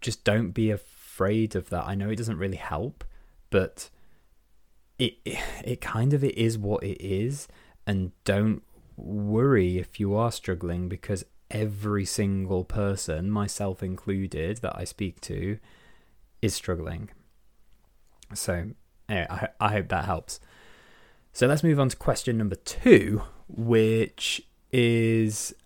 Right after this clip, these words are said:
uh, I like this one. Should I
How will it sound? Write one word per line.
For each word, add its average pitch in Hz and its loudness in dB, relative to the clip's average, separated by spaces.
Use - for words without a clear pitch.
uh, 113 6
I 117 2
like 123 2
this 107 -6
one. 87 -4
Should 143 4
I 113 4